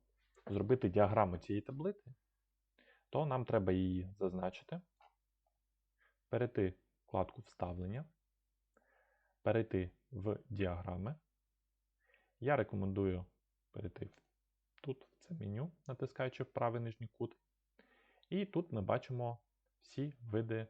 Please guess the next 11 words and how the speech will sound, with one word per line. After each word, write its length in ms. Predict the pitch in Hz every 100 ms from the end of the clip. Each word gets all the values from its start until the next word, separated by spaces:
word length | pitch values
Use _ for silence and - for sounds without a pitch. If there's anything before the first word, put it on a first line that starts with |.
| _ _ _ _
діаграм. 500 | 101 98 95 85 - - _ _ _ _ _ _ _ _ _ _ _
Якщо 200 | - 123
перейдемо 500 | - 98 101 95 92
в 20 |
вкладку 480 | 87 - 95 - -
«Всі 200 | - -
діаграми». 440 | - - 92 - 120 _ _ _ _ _ _ _ _ -
Тут 180 | -
ми 80 | 131
можемо 380 | 123 113 110 101
вибрати, 580 | 98 98 95 90 92